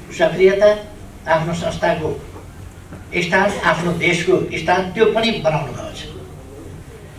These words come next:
म यो सामुदायिक रेडियो प्रसारक सङ्घ र यस क्षेत्रलाई धन्यवाद भन्न चाहन्छु, जसले विश्व संस्थामा पनि तपाईँहरूले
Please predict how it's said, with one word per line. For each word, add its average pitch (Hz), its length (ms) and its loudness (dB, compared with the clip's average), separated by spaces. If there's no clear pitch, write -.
म 151 40 2
यो 139 260 -2
सामुदायिक 156 560 2
रेडियो 131 320 0
प्रसारक 156 420 4
सङ्घ 151 200 -4
र - 100 -6
यस 170 200 2
क्षेत्रलाई 156 600 0
धन्यवाद 160 420 2
भन्न 135 240 -4
चाहन्छु, 147 360 -6
जसले 156 360 -2
विश्व 220 480 4
संस्थामा 156 480 2
पनि - 180 -12
तपाईँहरूले 127 500 0